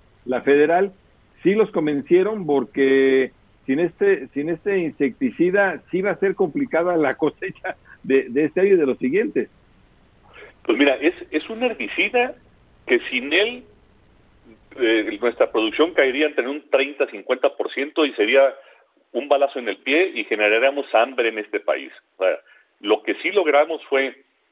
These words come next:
Speaker 2: que el doctor, eh, Víctor Manuel Toledo fuera sensible y que estuviéramos en la mesa trabajando, aportando evidencia científica.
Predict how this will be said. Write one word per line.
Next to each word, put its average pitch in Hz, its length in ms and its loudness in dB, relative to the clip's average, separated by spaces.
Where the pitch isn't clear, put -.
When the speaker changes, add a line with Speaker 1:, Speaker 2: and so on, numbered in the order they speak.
Speaker 2:
que 101 100 -2
el 92 80 -4
doctor, 139 520 0
eh, 92 140 -2
Víctor - 300 -4
Manuel 107 280 -4
Toledo 123 320 0
fuera 120 260 2
sensible 170 580 -8
y - 200 -12
que - 100 -2
estuviéramos 131 600 -2
en 107 80 -2
la 98 100 2
mesa 113 400 -2
trabajando, 123 720 0
aportando 113 600 -2
evidencia 110 460 -6
científica. 156 720 -4